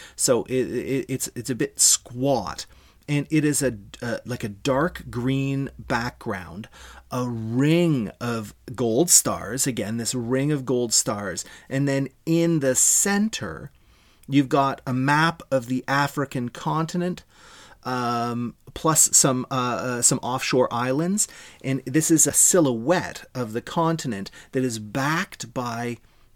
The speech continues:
uh, a white sun with lots of shafts of light. So you get this white, brilliant sun with shafts of light,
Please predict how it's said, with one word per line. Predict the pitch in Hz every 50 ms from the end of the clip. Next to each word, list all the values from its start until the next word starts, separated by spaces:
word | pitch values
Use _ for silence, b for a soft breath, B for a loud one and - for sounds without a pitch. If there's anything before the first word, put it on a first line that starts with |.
| - - -
uh, | 117 113 113 113 - -
a | 123 120
white | 117 110 107 110 110 113 123 139 151 156 - - - -
sun | - - - - 165 143 131 113 95 85 80 - B B B B
with | 120 120 104
lots | 123 123 127 127 127 131 - - -
of | 131 110
shafts | - - - - 151 135 127 117 104 - - - -
of | 117 98 101
light. | 113 120 120 117 98 76 - - B B B B
So | - -
you | 131 123 127 131
get | 123 156 143 -
this | - 123 107 110
white, | 117 113 113 113 113 123 143 160 175 156 - - - - _ _ b b b b b b
brilliant | 110 110 135 135 131 139 147 147 156 170 170 160 160 151 139 - - - _ _
sun | - - - - - 180 160 160 156 156
with | 143 120 117 -
shafts | - - - 170 160 156 151 - - -
of | 139 123
light, | 139 143 135 131 120 120 110 -